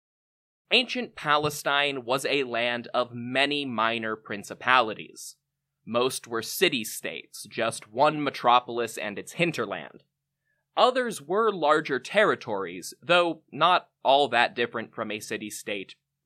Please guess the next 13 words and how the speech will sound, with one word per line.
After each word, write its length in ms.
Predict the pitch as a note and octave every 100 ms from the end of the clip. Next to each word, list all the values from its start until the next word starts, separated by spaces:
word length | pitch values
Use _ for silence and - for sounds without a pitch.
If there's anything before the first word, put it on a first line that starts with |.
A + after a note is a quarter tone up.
| -
organizationally, 1080 | C3 A#2 A2 G#2 E3 F3+ - A2+ G#2 G2+ F#2+ _ _ _
including 560 | D#3 D#3+ - B3 A3+ G3+
Judea 420 | E3 D#3 B2+ A#2
itself. 600 | - F#2+ - - A2 - _ _ _ _ _ _ _ _ _ _
It 200 | - D#3+
wasn't 440 | E3 C4+ C#4+ G3 A2+
that 320 | G#2 B2 B2
different 400 | C3+ C3 B2+ A#2
from 160 | A#2 A#2
Athens 580 | D3 G3+ A3 D3 B2 A#2
controlling 600 | - C3 - B2 A#2 A#2
all 260 | - G2+
of 100 | G2